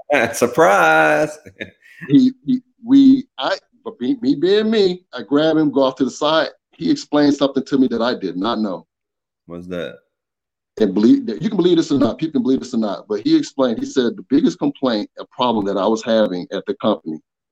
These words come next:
Speaker 1: was that the majority of the people who applied for work there were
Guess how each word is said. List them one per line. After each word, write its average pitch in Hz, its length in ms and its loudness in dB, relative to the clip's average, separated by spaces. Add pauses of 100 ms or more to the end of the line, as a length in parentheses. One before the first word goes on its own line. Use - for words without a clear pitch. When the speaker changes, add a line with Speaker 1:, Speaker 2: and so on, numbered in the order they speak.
(100)
Speaker 1:
was 95 200 -2
that 101 280 0
the 90 60 -2
majority 110 460 2
of 135 80 0
the 135 60 0
people 123 300 -2
who 104 160 0
applied 104 540 -4
for 117 80 -4
work 127 340 0
there 82 300 -8 (300)
were 92 580 0